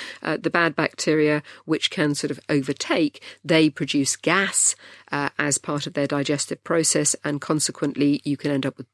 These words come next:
bloating, with s-, really nasty abdominal pain, with diarrhea, with, um, with constipation, with the combination of the two, with all of those symptoms that we associate with I B S.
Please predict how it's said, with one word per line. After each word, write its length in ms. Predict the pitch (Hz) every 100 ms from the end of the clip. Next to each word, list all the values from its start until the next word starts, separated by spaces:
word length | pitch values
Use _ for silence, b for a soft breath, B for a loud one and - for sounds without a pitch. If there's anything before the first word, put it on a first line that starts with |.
| -
bloating, 600 | 165 165 143 156 143 135
with 120 | 135
s-, 180 | - - 165 175 -
really 500 | - - 220 160 131
nasty 380 | 135 131 -
abdominal 520 | 139 131 160 151 151 139
pain, 360 | 151 147 143 B B B
with 200 | 160 143
diarrhea, 560 | 156 139 139 165 160 156
with, 360 | 139 139 127 -
um, 240 | - - -
with 260 | - 131 - -
constipation, 680 | 151 - - 160 156 151 139
with 100 | 135
the 60 |
combination 500 | - 135 135 135 -
of 40 | -
the 80 | -
two, 320 | - 165 156 B B -
with 140 | 156 -
all 340 | 175 165 170 156
of 100 | 131
those 260 | 139 139
symptoms 440 | - 143 - 139 -
that 100 | 131
we 80 |
associate 500 | 131 - 139 - -
with 100 | 127
I 120 | 135 131
B 160 | 131
S. 240 | - -